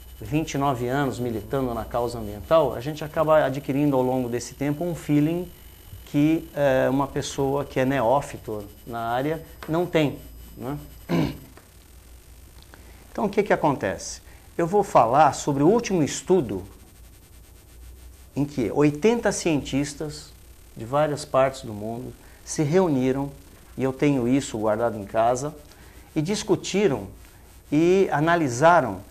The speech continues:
inúmeras espécies vegetais. E chegaram a uma conclusão quase que óbvia pra afastar de vez o mito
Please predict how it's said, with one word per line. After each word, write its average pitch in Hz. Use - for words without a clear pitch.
inúmeras 208
espécies 160
vegetais. 143
E 202
chegaram 240
a 233
uma 202
conclusão 143
quase 202
que 196
óbvia 143
pra 175
afastar 175
de 131
vez 131
o 156
mito 147